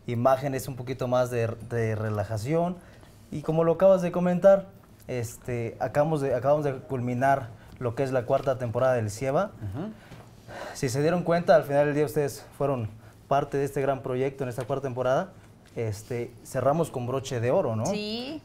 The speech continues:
Speaker 1: Eh, una cantidad de espectadores en la, en la región de La Cañada, alrededor de dos mil personas, alrededor de la cancha. Ganó,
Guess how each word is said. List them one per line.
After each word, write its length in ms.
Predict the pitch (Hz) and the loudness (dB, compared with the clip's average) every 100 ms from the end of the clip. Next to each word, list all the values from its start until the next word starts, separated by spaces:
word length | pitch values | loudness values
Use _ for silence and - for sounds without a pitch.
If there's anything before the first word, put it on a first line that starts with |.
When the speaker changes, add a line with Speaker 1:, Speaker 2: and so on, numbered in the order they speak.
| - | -6
Speaker 1:
Eh, 580 | 113 113 113 107 104 98 - - - - - - - - | -4 -2 -2 -4 -6 -8 -16 -20 -20 -20 -20 -20 -16 -4
una 220 | 165 170 | 0 2
cantidad 300 | 143 120 147 | 0 2 0
de 40 | |
espectadores 600 | 160 - 117 131 156 151 | 0 -4 -2 0 0 0
en 100 | 127 | 0
la, 220 | 117 107 101 - | -2 -2 -6 -10
en 80 | 139 | -6
la 80 | 117 | -4
región 240 | 117 151 | -2 -2
de 60 | 151 | -2
La 80 | |
Cañada, 420 | 127 127 143 151 - - - - | -2 -2 0 0 -4 -16 -20 -6
alrededor 300 | 110 120 143 | 0 2 2
de 60 | 139 | 2
dos 180 | 123 | 0
mil 160 | 117 143 | -2 -4
personas, 680 | - 117 - 151 165 156 - | -4 -4 0 0 0 -2 -4
alrededor 280 | 113 117 131 | -6 -2 -2
de 40 | |
la 160 | 117 113 | -4 -4
cancha. 440 | 139 151 151 185 - - - - - - - - - - - - | -4 -2 -2 -4 -8 -20 -20 -20 -20 -20 -20 -20 -20 -20 -20 -2
Ganó, 520 | 123 127 156 185 | -2 4 6 6